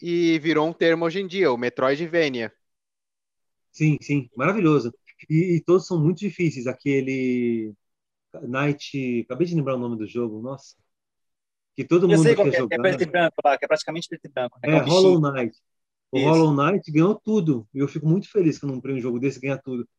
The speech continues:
Speaker 2: Só que agora, por que que tem que ser tão difícil, eu não sei, né? <laughs>
Speaker 3: Você comentou assim, "Ah, mas aí tem os caras que falam que é de celular." Mas não tem problema de celular. Não tem problema ser de celular. Qual o problema? Mas aí o que acontece? Imagina que o cara comprou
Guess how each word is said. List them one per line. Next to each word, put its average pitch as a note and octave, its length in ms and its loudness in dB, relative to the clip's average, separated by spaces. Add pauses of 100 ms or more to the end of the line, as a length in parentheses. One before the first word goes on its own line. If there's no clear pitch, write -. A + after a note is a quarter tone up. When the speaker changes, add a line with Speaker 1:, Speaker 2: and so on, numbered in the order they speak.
(200)
Speaker 2:
Só C#3+ 180 -4
que C#3+ 120 -6
agora, C3+ 240 2
por B2 160 -10
que F#3+ 140 -8
que - 60 -18
tem F3 140 -4
que - 60 -6
ser D3 160 -2
tão E3 140 -2
difícil, D3+ 500 -6
eu G3+ 60 -6
não A#3 60 -4
sei, C#3+ 280 -6
né? B2 80 -14 (320)
<laughs> D#3+ 640 -2
Speaker 3:
Você C3+ 160 -6
comentou E3 320 2
assim, C3+ 260 -2 (1120)
"Ah, A3+ 220 6
mas G3+ 240 4
aí G3+ 260 4
tem A3 240 -4
os G3+ 100 -6
caras G3+ 280 0
que - 160 -20
falam G3 300 0
que G3 100 -8
é G3+ 40 0
de G3+ 80 -18
celular." G3 360 0
Mas A3 100 -2
não D#4+ 60 -2
tem F#4+ 160 -4
problema G3 240 -2
de - 60 -18
celular. B2+ 300 -8 (200)
Não E3+ 80 -12
tem C4 100 -2
problema C#3+ 200 -2
ser C3 120 -8
de - 80 -20
celular. A#2+ 320 -10 (100)
Qual G3+ 100 2
o G3+ 40 -6
problema? D3+ 380 4 (120)
Mas G3 240 4
aí A3 120 6
o A#3 40 0
que A#3 60 -2
acontece? F#3 560 2 (140)
Imagina G3 360 4
que - 60 -2
o G3 60 -2
cara D3+ 460 0 (600)
comprou F3 640 -2